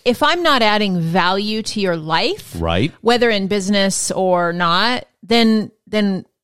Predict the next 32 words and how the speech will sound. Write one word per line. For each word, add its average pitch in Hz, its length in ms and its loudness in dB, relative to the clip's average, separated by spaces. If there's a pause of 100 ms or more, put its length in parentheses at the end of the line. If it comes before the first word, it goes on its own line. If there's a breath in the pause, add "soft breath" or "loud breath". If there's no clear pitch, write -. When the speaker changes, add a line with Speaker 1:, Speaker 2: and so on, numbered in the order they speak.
(460)
Speaker 1:
why 196 260 0
are 214 120 0
we 196 120 -4
spending 175 380 -6
time 160 300 -6
together? - 320 -10
Speaker 2:
That's 165 260 2
exactly 131 560 2
what 113 180 2
I 101 140 2
mean. 90 360 -4 (560 soft breath)
You 135 160 4
need 151 560 4
to - 220 0
add 131 340 0
value 117 680 0
in 104 220 -4
everything 113 580 0
you 98 100 0
do. 85 360 -2
And, 214 160 -2
and 220 420 -4
you 262 80 2
know, 165 360 0
it, - 220 -4
it 185 160 -4
doesn't 190 300 0
have 147 340 -4
to 143 120 2
be, 101 480 -2 (320 loud breath)
uh, 90 540 -2 (180 soft breath)
financial. 120 720 -2